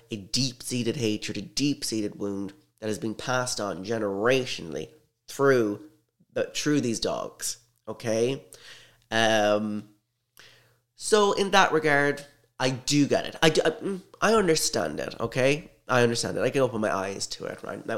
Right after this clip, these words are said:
in another tragic story, now, trigger warning, okay? Although, <laughs> I guess it's a bit late for a trigger warning since we opened the episode with the babies getting eaten by dogs.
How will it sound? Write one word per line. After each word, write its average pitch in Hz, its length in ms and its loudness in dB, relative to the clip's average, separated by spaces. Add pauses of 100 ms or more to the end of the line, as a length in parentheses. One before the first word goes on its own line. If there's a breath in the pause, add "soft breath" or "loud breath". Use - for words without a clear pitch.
in 123 140 -2
another 113 880 2 (520)
tragic 110 640 -6
story, - 600 -4 (420)
now, 110 160 -2
trigger 139 360 2
warning, 90 460 -4 (300)
okay? 107 480 -4 (380 loud breath)
Although, 143 640 8
<laughs> - 360 2 (1700 loud breath)
I - 20 2
guess - 140 4
it's 269 160 2
a 135 60 2
bit 107 160 2
late 104 340 -2
for 120 120 2
a 117 80 2
trigger 113 240 0
warning 110 340 2
since 117 220 -6
we 120 100 -6
opened 196 380 10
the 120 100 4
episode - 480 0
with 104 100 2
the 104 60 -4
babies 110 400 2
getting 107 320 -2
eaten 104 300 -10
by 110 100 2
dogs. 120 480 6